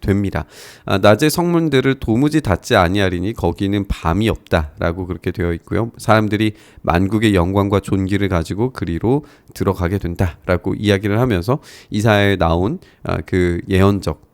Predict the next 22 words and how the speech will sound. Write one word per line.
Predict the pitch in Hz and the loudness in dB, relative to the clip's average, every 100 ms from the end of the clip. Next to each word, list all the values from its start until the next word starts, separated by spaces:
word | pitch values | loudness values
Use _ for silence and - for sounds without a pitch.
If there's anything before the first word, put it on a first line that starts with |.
| 92 | -8
어, | 85 87 | -6 -6
시온의 | - 120 107 92 | -2 0 0 0
모습이 | 95 92 107 92 123 - | -2 -4 -4 -4 -6 -6
완성되는 | - 82 98 101 87 85 82 | -4 -2 0 0 0 -4 -4
모습을 | 87 - - 101 | -6 -4 -4 -4
우리가 | 101 85 80 | -4 -4 -6
보게 | - - 80 | -6 -6 -6
됩니다. | 80 95 92 73 - - - | -4 -4 -2 -6 -8 -20 -4
또 | 160 | 0
그가 | 151 127 143 | 2 4 6
수정같이 | 139 - 170 170 151 135 - | 6 2 2 4 4 2 2
맑은 | 139 104 92 104 127 127 | 4 6 6 4 4 4
생명수의 | 131 165 160 151 143 139 123 | 2 0 2 2 2 2 0
강을 | - 92 101 | 2 2 4
내게 | 92 90 | 4 2
보이니 | 92 87 95 85 87 | 2 2 2 0 -2
하나님과 | 113 127 117 113 107 95 | 0 0 2 0 0 0
및 | 95 104 | 0 -2
어린 | 85 85 107 110 | 2 2 4 4
양의 | 98 95 | 4 2
보좌로부터 | 101 95 101 98 92 - - | 0 0 2 2 0 -4 -2
나와서 | 95 80 82 92 135 | 0 2 0 0 0